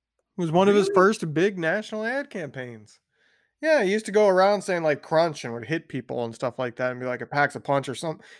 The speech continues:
Speaker 1: some weird tagline like that.
Speaker 2: See, I like that because I believe that Shaq actually does eat Nestle Crunch, not like Derek Jeter when he was sell-, trying to sell Ford Focuses.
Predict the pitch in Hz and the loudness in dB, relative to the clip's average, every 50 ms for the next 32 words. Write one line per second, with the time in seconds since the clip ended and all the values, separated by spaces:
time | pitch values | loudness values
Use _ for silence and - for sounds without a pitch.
0 | _ _ - 170 156 147 143 139 143 143 147 131 - - 135 135 135 127 127 123 | _ _ 2 2 2 2 2 2 2 2 2 0 2 2 4 4 2 2 -2 -4
1 | 117 117 120 113 147 - - 127 127 123 - _ _ _ _ _ _ _ _ _ | -6 -8 -10 -14 -14 -8 -6 -4 -4 -4 -6 _ _ _ _ _ _ _ _ _
2 | _ _ _ _ _ _ _ - - - 214 208 170 175 185 196 220 247 208 185 | _ _ _ _ _ _ _ -14 -6 -6 -4 -2 0 0 2 2 0 0 0 -2
3 | 139 127 123 127 - 156 127 147 147 151 127 151 151 156 160 156 139 151 - - | -2 -2 -4 -4 -4 -2 0 0 0 0 0 -2 0 0 0 0 -2 -4 -6 -4
4 | - 170 165 160 - - 147 147 - - - 156 139 110 104 151 147 156 156 131 | 0 0 0 0 0 -2 -4 -4 -4 -2 -4 -4 -2 -2 0 2 4 4 2 0
5 | 131 - 160 160 160 156 156 151 156 147 - - 156 - - 185 196 160 110 - | -2 -6 -6 -6 -6 -4 -2 -2 -2 -2 -2 -6 -6 -2 0 2 2 2 0 -4
6 | - - 139 143 151 156 147 143 113 117 156 160 160 143 - - 170 170 160 156 | -4 -2 -2 0 0 0 0 0 2 2 4 4 4 2 0 -2 0 2 2 2
7 | 139 139 135 131 123 - - 165 151 143 139 - 156 156 143 131 - - 160 151 | 2 2 0 0 -2 -2 0 0 0 0 0 0 -2 -2 0 0 0 0 2 2
8 | 143 131 117 - - 165 160 147 - - - 156 160 151 160 135 - 117 95 90 | 2 0 -2 -2 0 0 0 0 0 0 0 0 0 0 -2 -4 -4 -6 -8 -8
9 | - - - | -10 -14 -16